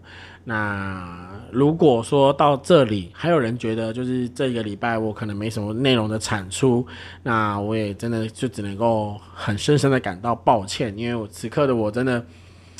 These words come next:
就我很诚实面对自己，就我现在的思绪真的都围绕在我现在的工作业务上面。那当然我还是会想办法在生活当中去找到一些的主题啊、议题来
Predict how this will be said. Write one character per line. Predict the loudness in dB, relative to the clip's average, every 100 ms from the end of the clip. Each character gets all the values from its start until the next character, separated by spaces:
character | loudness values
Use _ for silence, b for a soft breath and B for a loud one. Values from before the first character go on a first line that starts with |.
| B B B B
就 | 4 4 2 -18 -18 -4
我 | 2
很 | 2
诚 | 2 -2
实 | -2 -2
面 | -2 0
对 | -2
自 | -2 -12
己， | -14
就 | -6 -2
我 | 0
现 | 2
在 | 4
的 | 2
思 | 0 -2
绪 | 0
真 | 2
的 | 4
都 | 4
围 | 4 2
绕 | 2
在 | 2 0
我 | -2
现 | -4 -4
在 | -4 -4
的 | -6
工 | -4 -2
作 | 0 0
业 | 0
务 | 0 -2
上 | -4 -4
面。 | -6 -10 -14 B B B B
那 | 2 2 4
当 | 2
然 | 2 0 -4
我 | -4
还 | -2
是 | 0
会 | 2 2 0 -4 -14 -18
想 | -8 -4
办 | 0 0
法 | -2
在 | -4 -2 -2
生 | -4 -2
活 | 0 0
当 | 0 0
中 | -2
去 | -2 -2
找 | -2
到 | -2 -2
一 | 0
些 | 0
的 | -2
主 | -2 -6 -8
题 | -6 -6
啊、 | -4 -4
议 | -4
题 | -6 -6
来 | -6 -6